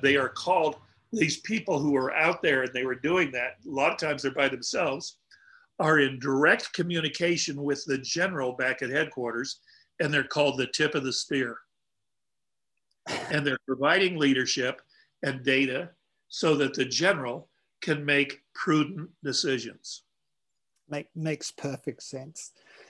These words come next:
Speaker 1: Yeah.
Speaker 2: I'm, I'm conscious of time, and, uh, there's so much. I think I could talk to you for another two hours at least, um, because we haven't even
Speaker 1: I'm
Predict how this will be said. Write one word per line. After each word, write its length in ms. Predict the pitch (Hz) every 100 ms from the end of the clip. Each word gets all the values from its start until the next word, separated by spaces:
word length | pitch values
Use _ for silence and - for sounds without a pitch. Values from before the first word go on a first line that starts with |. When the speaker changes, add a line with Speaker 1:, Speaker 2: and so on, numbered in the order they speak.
| -
Speaker 1:
Yeah. 200 | 139 123 - _ _ _ -
Speaker 2:
I'm, 160 | 165 160
I'm 160 | 175 165
conscious 400 | - 202 165 185
of 160 | 170 -
time, 480 | 151 139 143 151
and, 220 | 151 139 139
uh, 100 | 127
there's 180 | 147
so 240 | - 185 160
much. 200 | 143 143
I 20 |
think 240 | 156 151
I 60 | 151
could 200 | - 147
talk 200 | 147 143
to 100 | 143
you 20 |
for 100 | 143
another 220 | 139 135
two 220 | 139 151 135
hours 260 | 139 127
at 120 | 147
least, 360 | 156 151 - -
um, 160 | 143 135
because 200 | 151 143
we 80 |
haven't 240 | 147 165 170
even 180 | 147
Speaker 1:
I'm 80 | 135